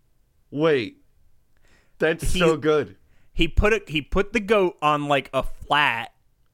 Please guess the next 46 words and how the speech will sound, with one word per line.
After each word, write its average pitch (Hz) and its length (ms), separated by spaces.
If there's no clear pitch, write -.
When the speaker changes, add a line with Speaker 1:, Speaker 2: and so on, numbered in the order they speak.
Speaker 2:
sat 180 360
in - 60
a 190 80
tree 180 240
blind, 127 720
and 131 180
waited 139 380
for 147 100
the - 120
creature 139 320
to 135 60
come 135 260
and 127 140
eat 131 180
the 113 80
goat. 104 260
Speaker 1:
Then 202 160
what 214 100
happened 208 300
to 202 60
the 185 100
goat? 185 420
Speaker 2:
Nothing. 208 500
Speaker 1:
Well, 214 140
I 226 100
know 247 160
nothing, 190 340
but 165 160
he, 196 180
he 185 160
went, 190 300
he 156 120
showed 208 260
up 147 120
with 202 160
the 185 80
goat, 143 200
expecting 131 580
to 120 100
not 123 220
have 135 140
to 123 80
deal 131 240
with 123 160
the 107 120
goat 110 340